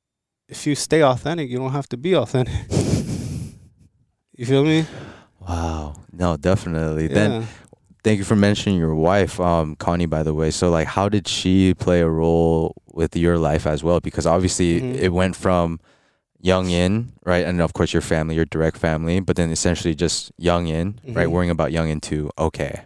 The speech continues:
Speaker 2: now I
Speaker 1: Yeah.
Speaker 2: got a partner for life. You know what I
Speaker 1: Right.
Speaker 2: mean? That's, like, my ride or die now. But, like, I'm
Speaker 1: Well,
Speaker 2: responsible for her as well.
Speaker 1: She, she, um, she shows me, like, support that I've never felt from anybody else
Speaker 2: Mm.
Speaker 1: other than my family.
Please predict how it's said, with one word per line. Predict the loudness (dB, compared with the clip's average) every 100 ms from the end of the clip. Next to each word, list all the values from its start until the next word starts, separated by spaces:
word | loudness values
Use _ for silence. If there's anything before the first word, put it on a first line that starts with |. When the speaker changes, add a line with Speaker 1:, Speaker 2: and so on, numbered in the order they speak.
| _ _ _ _
Speaker 2:
now | 0 2
I | 2
Speaker 1:
Yeah. |
Speaker 2:
got | 2 0
a | 0
partner | 0 -2 -4
for | -8 -4
life. | -2 -2 -4 -8
You | 0
know | 2
what |
I | 4
Speaker 1:
Right. | 2
Speaker 2:
mean? | 0 -2 -2
That's, | -2 -2
like, | -6
my | -8 -4
ride | 0 2
or | 0
die | -4 -6 -12
now. | -16 -18 _ _ -6
But, | -2
like, | 0
I'm | 0
Speaker 1:
Well, | 2
Speaker 2:
responsible | 2 4 0 -2 -8
for | -8 -10
her | -10 -12
as | -8
well. | -6 -6 -8 _ _ -10
Speaker 1:
She, | -2 2 4 2 -2 -12 _ _ _ _ _
she, | -14 -8 0 2 2 -2 -6 -4
um, | -2 -2 -4 -6 -12 -16 -20 _ _ _ _ _ _ _ _
she | _ 0 0
shows | 2 4 6 4 2
me, | 0 0
like, | 0 -2 -4
support | -8 -6 -6 -6
that | -6
I've | -8
never | -8 -8 -8 -10
felt | -6 -6 -6
from | -10 -10
anybody | -10 -8 -6 -4 -2
else | -2 -4
Speaker 2:
Mm. | -6 -6 -8 -12 -6 2
Speaker 1:
other | 4 4
than | 2
my | -2
family. | -4 -2 -2 -2 -4